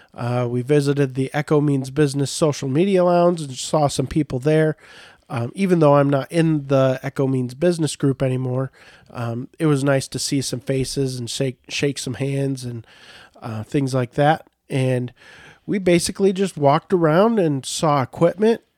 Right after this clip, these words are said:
and, uh, oogled at equipment. Uh, Marcus found some cool stuff, a cool mower that he likes, and,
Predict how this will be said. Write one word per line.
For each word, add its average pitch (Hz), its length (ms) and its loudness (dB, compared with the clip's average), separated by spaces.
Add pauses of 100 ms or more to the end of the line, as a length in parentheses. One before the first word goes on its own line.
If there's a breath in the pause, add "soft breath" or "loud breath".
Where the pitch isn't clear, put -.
and, 123 500 -4 (260)
uh, 110 340 -14 (200)
oogled 170 640 4 (240)
at 151 100 0
equipment. 165 560 -2 (500 soft breath)
Uh, 117 200 -6
Marcus 151 500 0
found 156 400 0
some 143 460 -4 (240)
cool - 360 0
stuff, - 460 -2 (460)
a 123 100 -8
cool 185 320 2
mower 160 380 2
that 147 140 -6
he 160 260 -4
likes, 160 520 -4 (520 loud breath)
and, 127 520 -2